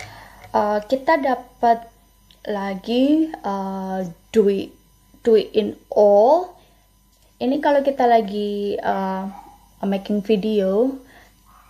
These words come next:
kita bisa charger, charger H P atau charger D J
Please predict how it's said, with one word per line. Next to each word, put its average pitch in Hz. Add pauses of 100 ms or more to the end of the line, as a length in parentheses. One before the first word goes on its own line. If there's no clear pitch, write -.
(280)
kita 240
bisa 208
charger, 196 (240)
charger 190
H - (260)
P 202
atau 190
charger 180 (400)
D 196
J 180